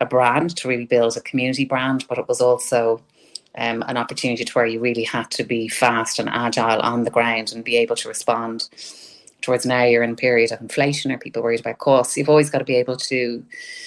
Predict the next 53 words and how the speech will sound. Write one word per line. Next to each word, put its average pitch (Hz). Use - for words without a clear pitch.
uh, 120
to -
read 156
the 143
mood 147
and 127
respond 127
and 123
know, 123
know, 127
um, 117
know 131
the 120
right 117
level 117
of 113
investment 120
to -
put 135
behind 117
each 107
of -
them 117
at 151
any 135
one 123
time. 143
And 123
again, 127
it's 120
back 120
to -
all 120
the 113
metrics 120
that 117
you're 113
going 117
to 117
have 113
and 117
that 104
you're 110
gonna 117
read, 110
and, 107
um, 107
and 117
the 110
sales 117
ultimately 117
won't 113
lie. 117